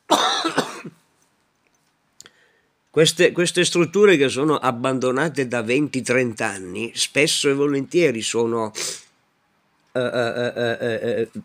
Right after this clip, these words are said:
arrivano ancora dall'epoca in cui si parlava dello smaltimento di amianto, per esempio. Ancora oggi c'è gente che si ammala, quindi da parte nostra politica è anche far presente,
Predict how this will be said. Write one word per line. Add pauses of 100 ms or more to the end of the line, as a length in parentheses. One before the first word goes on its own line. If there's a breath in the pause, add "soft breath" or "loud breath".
(180)
arrivano
ancora
dall'epoca
in
cui
si
parlava
dello
smaltimento
di
amianto,
per
esempio.
Ancora
oggi
c'è
gente
che
si
ammala,
quindi (1300 loud breath)
da
parte
nostra
politica
è
anche
far
presente,